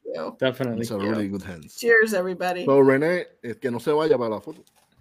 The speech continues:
Speaker 2: Yeah, as soon as the, uh, outro runs, uh, stay for a second, Renee, so we can take a quick screenshot.
Speaker 1: Sure.
Speaker 2: So, cheers.
Speaker 3: Pues nada,
Speaker 1: Cheers.
Speaker 3: señores.
Speaker 2: Uh,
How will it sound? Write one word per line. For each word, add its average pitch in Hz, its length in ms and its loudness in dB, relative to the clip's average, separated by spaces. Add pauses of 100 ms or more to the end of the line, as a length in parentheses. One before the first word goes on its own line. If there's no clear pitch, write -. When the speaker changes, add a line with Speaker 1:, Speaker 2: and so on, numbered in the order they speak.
(360)
Speaker 2:
Yeah, 147 240 8
as 139 160 -2
soon 175 160 4
as 185 160 6
the, 160 440 4
uh, 139 200 -2 (100)
outro 175 400 4
runs, 190 380 2
uh, 131 440 2
stay 151 380 -2
for 151 200 0
a 143 40 2
second, 151 320 -4
Renee, 160 240 -2
so 151 160 -2
we 135 80 0
can 135 140 -6
take 143 180 -4
a 139 60 -2
quick 151 240 -6
screenshot. 147 640 -2 (220)
Speaker 1:
Sure. 494 300 0 (600)
Speaker 2:
So, 127 640 0 (520)
cheers. 156 480 -2 (180)
Speaker 3:
Pues 107 140 -12
nada, 139 180 -4
Speaker 1:
Cheers. - 220 2
Speaker 3:
señores. 190 320 4
Speaker 2:
Uh, - 100 -2